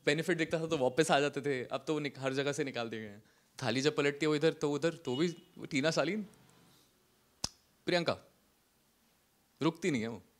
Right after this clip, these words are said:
और शिव भी actually। Actually, दबंग तो स्टैन है। दबंग स्टैन है,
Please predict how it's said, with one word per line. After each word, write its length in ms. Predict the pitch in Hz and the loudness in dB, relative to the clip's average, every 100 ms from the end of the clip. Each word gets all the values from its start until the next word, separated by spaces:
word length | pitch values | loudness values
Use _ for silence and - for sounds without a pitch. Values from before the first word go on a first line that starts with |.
| _ _ - | _ _ -2
और 60 | |
शिव 240 | 139 208 170 | 4 6 6
भी 140 | 160 | 4
actually। 340 | 113 - 95 92 _ _ _ _ _ _ _ _ _ _ _ _ _ - | 2 0 -10 -12 _ _ _ _ _ _ _ _ _ _ _ _ _ 0
Actually, 460 | 127 165 - 208 226 | 6 6 6 2 4
दबंग 380 | 160 151 170 180 | 4 6 6 4
तो 340 | 185 190 185 - | 2 2 0 -4
स्टैन 400 | - 127 139 127 | 2 4 4 0
है। 140 | 98 - - - - - - - - - | -6 -16 -20 -20 -20 -20 -20 -20 -20 -4
दबंग 380 | 117 139 175 214 | 10 10 12 8
स्टैन 340 | - 147 151 139 | 6 4 4 2
है, 160 | 98 | -6